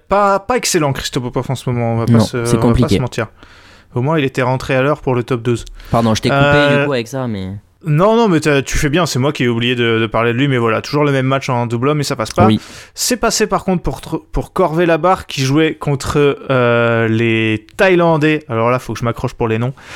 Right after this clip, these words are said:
Speaker 1: Charoen Kitamorn et, euh, Yord Feizong.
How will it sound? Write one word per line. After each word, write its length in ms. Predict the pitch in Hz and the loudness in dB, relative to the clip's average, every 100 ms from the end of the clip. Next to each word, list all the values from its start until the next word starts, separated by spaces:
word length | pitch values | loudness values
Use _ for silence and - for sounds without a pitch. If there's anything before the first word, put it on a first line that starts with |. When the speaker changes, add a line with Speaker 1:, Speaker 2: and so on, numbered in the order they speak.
| - - - | -14 -14 -8
Speaker 1:
Charoen 720 | - - 196 180 185 180 165 139 - - | -2 2 4 6 6 4 4 2 2 2
Kitamorn 680 | 208 175 156 160 143 120 - - | 2 2 4 2 2 0 -4 -2
et, 260 | 151 147 - | 2 2 2
euh, 260 | 135 120 120 | 2 4 4
Yord 320 | 131 196 165 | 4 4 2
Feizong. 600 | - 147 135 151 175 | 0 0 2 0 0